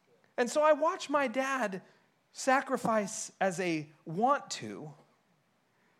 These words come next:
And I also watch, you know, after, it wasn't because of that, but later, you know, I watched my,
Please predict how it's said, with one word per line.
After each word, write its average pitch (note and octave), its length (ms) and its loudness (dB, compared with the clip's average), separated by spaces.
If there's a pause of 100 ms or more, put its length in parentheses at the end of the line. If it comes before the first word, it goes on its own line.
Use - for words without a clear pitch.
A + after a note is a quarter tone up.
(280)
And G#3+ 120 -2
I G#3+ 80 -2
also B3+ 420 0
watch, G#3+ 480 -2
you G3+ 60 -4
know, G3+ 160 -2
after, G3 520 -4 (1080)
it F#3+ 60 -4
wasn't F#3+ 340 -4
because E3+ 260 -4
of D#3+ 80 -2
that, D#3+ 300 4
but D3 160 -8
later, E3 320 -2
you D#3+ 100 -6
know, D#3 120 -4
I D3 160 -2
watched D3 440 -2
my, A#2+ 360 -8